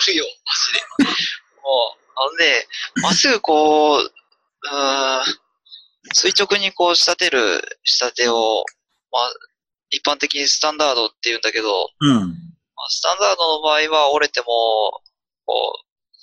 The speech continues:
Speaker 1: 花の間隔をこう調整しやすいんだけどね。
Speaker 2: うん。
Speaker 1: こうアーチっていうこう茎を曲げて仕立てる仕立てはね、
Speaker 2: うん。
Speaker 1: もう三本のアーチを作ろうと思って、
Speaker 2: うん。
Speaker 1: で、その間隔で、花、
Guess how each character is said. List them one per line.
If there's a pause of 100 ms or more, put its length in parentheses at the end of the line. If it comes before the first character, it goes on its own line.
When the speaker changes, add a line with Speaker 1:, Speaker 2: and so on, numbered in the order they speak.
(800)
Speaker 1:
花
の
間
隔
を
こ
う
調
整
し
や
す
い
ん
だ
け
ど
ね。 (220)
Speaker 2:
う (440)
ん。
Speaker 1:
こ
う (120)
ア
ー
チ
っ
て
い
う
こ
う
茎
を
曲
げ
て
仕
立
て
る
仕
立
て
は
ね、 (360)
Speaker 2:
う
ん。 (480)
Speaker 1:
も
う
三
本
の
ア
ー
チ
を
作
ろ
う
と
思
っ (120)
て、
Speaker 2:
う
ん。
Speaker 1:
で、
そ
の
間
隔
で、 (560)
花、